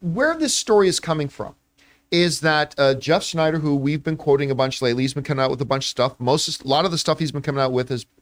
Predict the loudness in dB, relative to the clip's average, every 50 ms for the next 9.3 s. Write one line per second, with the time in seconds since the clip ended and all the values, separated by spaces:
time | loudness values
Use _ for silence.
0 | _ _ _ -2 0 2 4 2 2 0 -2 -4 -4 -4 0 0 2 4 4 4
1 | 2 0 -2 -6 -8 -8 -8 -8 _ _ _ _ _ _ _ _ _ _ _ _
2 | _ _ _ _ _ _ _ _ _ _ _ _ _ _ _ _ _ 0 0 2
3 | 2 0 -2 -2 0 -2 -4 -4 -4 -4 0 0 2 2 2 2 0 0 0 0
4 | 0 0 0 -2 -4 -4 -2 -2 -2 -4 -2 -4 -8 -8 -2 0 0 0 2 0
5 | -2 -4 -6 -6 -4 -4 -4 -4 -6 -6 -4 -4 -4 -4 -6 -10 _ _ _ _
6 | -4 -2 0 0 0 0 -2 -4 -4 -2 -2 -2 -2 -2 -4 -8 -12 -16 -18 _
7 | _ _ _ _ _ _ _ _ _ _ _ 0 0 0 0 -2 _ _ _ _
8 | _ -8 -2 0 2 2 2 0 -4 -4 -4 -2 -2 -2 -2 -4 -4 -4 -4 0
9 | 2 2 4 2 2 -2